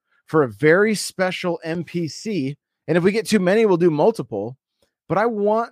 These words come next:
to hear you guys. And if, and if you make content,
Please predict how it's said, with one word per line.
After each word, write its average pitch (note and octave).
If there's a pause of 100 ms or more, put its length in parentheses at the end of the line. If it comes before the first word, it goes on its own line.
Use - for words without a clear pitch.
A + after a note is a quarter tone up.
(120)
to G3+
hear G3
you F#3+
guys. A2
And F3+
if, -
and G#3+
if D#3+
you B3+
make B3+
content, A3